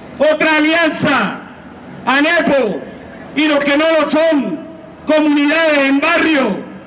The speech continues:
organizaciones populares, han salido a la calle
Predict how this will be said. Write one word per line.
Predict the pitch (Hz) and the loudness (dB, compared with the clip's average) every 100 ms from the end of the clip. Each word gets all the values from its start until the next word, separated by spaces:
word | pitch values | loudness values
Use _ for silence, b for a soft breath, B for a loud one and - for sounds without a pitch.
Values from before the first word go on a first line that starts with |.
| - - - - - - | -20 -20 -20 -18 -18 -2
organizaciones | 294 302 302 294 285 269 - 330 320 302 | 2 2 2 2 2 0 2 2 2 2
populares, | - 277 269 294 349 320 277 196 - - - - - | 0 0 2 2 2 2 0 -2 -8 -16 -18 -8 -2
han | 294 277 | 0 0
salido | 285 262 269 302 294 | 0 2 2 2 2
a | 285 | 2
la | 262 208 | 0 0
calle | 277 302 302 294 285 240 - | 0 2 2 2 0 -2 -8